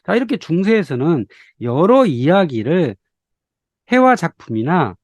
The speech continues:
조각품이나 조소품에 이렇게 담았다.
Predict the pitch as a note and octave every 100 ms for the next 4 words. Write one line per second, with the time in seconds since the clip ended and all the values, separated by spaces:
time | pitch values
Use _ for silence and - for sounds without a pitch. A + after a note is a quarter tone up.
0 | _ _ _ _ _ - C3 G#3 G3+ D3+
1 | C3 D3 E3 - B2+ F#3+ - C#3+ D3 B2
2 | C3+ - D3+ D3 C#3+ - C3+ F3 - G#2
3 | -